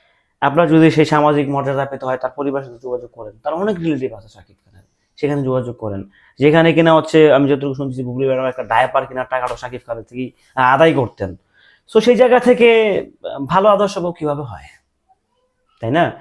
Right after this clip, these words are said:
কিছুদিন আগেও কিন্তু শাহরিয়ার নাজিম জয়ের ইন্টারভিউতে জ-, মানে, বুবলি ম্যাডাম কিন্তু শাকিব খানকে নিয়ে যা ইচ্ছে তা বলে গিয়েছেন, এবং কি উনিও বেশ কিছু স্ট্যাটাস দিয়েছেন। So সবকিছু মিলিয়ে বুবলি ম্যাডাম কখনোই শাকিব খানের আদর্শ ওয়াইফ হতে পারেন না, কখনোই বুবলি শাকিব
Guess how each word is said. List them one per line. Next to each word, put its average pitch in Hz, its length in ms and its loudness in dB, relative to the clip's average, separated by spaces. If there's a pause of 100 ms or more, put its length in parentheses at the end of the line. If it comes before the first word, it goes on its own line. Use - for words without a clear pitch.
(320)
কিছুদিন 160 300 0
আগেও 165 240 2
কিন্তু 196 220 2
শাহরিয়ার 180 320 0
নাজিম 175 300 -4
জয়ের 156 260 0
ইন্টারভিউতে 143 580 -6
জ-, 127 80 -10
মানে, 107 360 -8
বুবলি 127 240 -8
ম্যাডাম 127 280 -2
কিন্তু 120 160 -14
শাকিব 127 400 -12
খানকে 120 240 -16
নিয়ে 117 220 -10
যা 117 140 -2
ইচ্ছে 113 240 -8
তা 104 180 -16 (240)
বলে 113 260 -4
গিয়েছেন, 101 380 -8 (380)
এবং 143 240 4
কি 151 100 -2
উনিও 165 280 2
বেশ 165 220 0
কিছু 151 200 -6
স্ট্যাটাস 139 500 -2
দিয়েছেন। 110 400 -4 (480)
So 180 100 -2
সবকিছু 208 440 -2
মিলিয়ে 226 280 4
বুবলি 190 240 2
ম্যাডাম 208 240 4
কখনোই 202 420 2
শাকিব 180 300 -4
খানের 175 200 -6
আদর্শ 156 320 -2
ওয়াইফ 160 280 2
হতে 160 160 -8
পারেন 170 240 2
না, 247 260 -2 (440)
কখনোই 208 500 4
বুবলি 185 280 4
শাকিব 165 260 -6